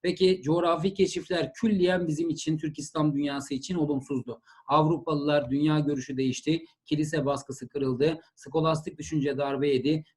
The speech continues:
bilim, kültür, sanat faaliyetleri için ekonomik ve kültürel yapı oluştu ve kısacası coğrafi keşiflerden sonra ticaret yollarının yön değiştirmesi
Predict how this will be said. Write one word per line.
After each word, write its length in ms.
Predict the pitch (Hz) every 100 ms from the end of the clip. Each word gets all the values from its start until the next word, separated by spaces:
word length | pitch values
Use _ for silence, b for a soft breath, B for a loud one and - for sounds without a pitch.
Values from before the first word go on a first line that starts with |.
| -
bilim, 320 | 156 175 160
kültür, 300 | 156 151 170
sanat 360 | 160 160 160
faaliyetleri 540 | - 151 156 151 - 151
için 220 | 151 147
ekonomik 560 | 151 151 156 151 165 -
ve 120 | 165
kültürel 460 | 160 135 - 156 147
yapı 220 | 135 135
oluştu 560 | 131 160 156 - 170 170 B B
ve 180 | 147 147
kısacası 600 | 127 165 139 131 143 147 151 B _
coğrafi 520 | 135 147 151 147 175
keşiflerden 640 | 170 147 143 151 147 147 147
sonra 320 | 143 139 135
ticaret 480 | 135 143 160 160 -
yollarının 460 | 147 139 131 131
yön 280 | 135 156 160
değiştirmesi 720 | 143 135 - 127 127 143 165